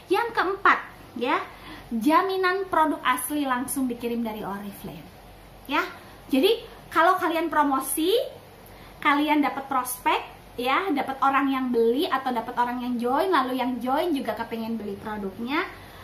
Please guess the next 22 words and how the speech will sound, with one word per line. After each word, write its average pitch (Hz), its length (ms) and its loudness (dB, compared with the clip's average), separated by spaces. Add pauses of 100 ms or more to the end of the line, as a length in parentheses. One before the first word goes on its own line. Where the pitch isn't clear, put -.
(140)
kita 403 200 0
nggak 466 280 2
perlu 415 320 0
mikirin 427 480 -2
ngepakin 359 560 0
barang 320 1080 4 (120)
gitu 294 240 -6
ya, 311 360 2 (280)
repot-repot 302 720 2
packing 349 440 4
terus 370 200 -2
pergi 302 320 -2
ke 294 160 2 (320)
tempat 311 360 2
pengiriman, 311 680 0
antar 294 320 2
ke 202 80 -2
tempat - 320 2
pengiriman, 302 600 0
terus - 200 -2
kita 302 200 2 (360)
kontrol 294 680 4